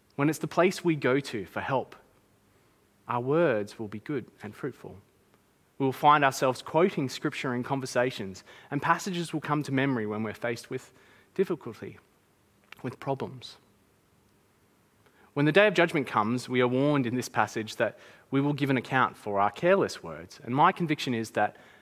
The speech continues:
less careless words will come from my mouth if I treasure God's word first, if I allow that to be the place where all my words are coming from and crafted.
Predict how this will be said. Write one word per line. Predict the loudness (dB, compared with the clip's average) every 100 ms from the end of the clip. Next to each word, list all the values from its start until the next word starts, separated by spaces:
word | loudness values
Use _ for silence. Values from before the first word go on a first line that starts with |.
| _ _ _ _ _ -2
less | 2 2 0
careless | -2 0 0 -2
words | -4 -4 -8
will | -8
come | -4 -4
from | -2
my | -4 -4
mouth | -6 -10 -12 -20 -20
if | -8
I | -6
treasure | -4 -4 -4
God's | -6 -6 -6 -10
word | -12 -12 -14
first, | -16 -16 -18 -20 _ _ _ _ _
if | -2
I |
allow | 2 4 4
that | 2 -2
to |
be | -6 -6
the | -6
place | -6 -6 -8 -18 -20 _ _ _ _
where | -12 -10
all | -8 -8
my | -6 -8
words | -10 -14 -16 -20 -20 _ _ _
are | -18
coming | -12 -12 -12
from | -14 -14 -16 -20 -20 -18
and | -6
crafted. | -2 -2 -2